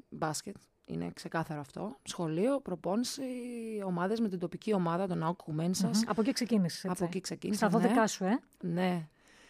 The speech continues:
Speaker 1: Ε, παίζουμε, παίζουμε στο, στα πρωταθλήματα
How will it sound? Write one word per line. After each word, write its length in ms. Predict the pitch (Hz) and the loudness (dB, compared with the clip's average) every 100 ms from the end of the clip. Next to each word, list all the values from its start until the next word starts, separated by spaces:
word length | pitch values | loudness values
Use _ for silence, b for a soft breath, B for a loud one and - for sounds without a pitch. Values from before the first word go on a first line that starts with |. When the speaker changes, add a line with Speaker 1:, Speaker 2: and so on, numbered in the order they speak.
| b - | b -8
Speaker 1:
Ε, 920 | 185 185 185 185 180 180 175 175 170 170 | -2 0 0 0 0 0 0 -2 -2 2
παίζουμε, 400 | 247 240 196 185 - _ | 2 4 2 -2 -4 _
παίζουμε 320 | - 180 196 | 2 4 4
στο, 520 | 180 180 170 170 165 165 | 2 2 2 2 0 -2
στα 100 | 180 | -2
πρωταθλήματα 720 | 170 170 160 165 190 180 175 | -2 -2 -2 0 0 0 -4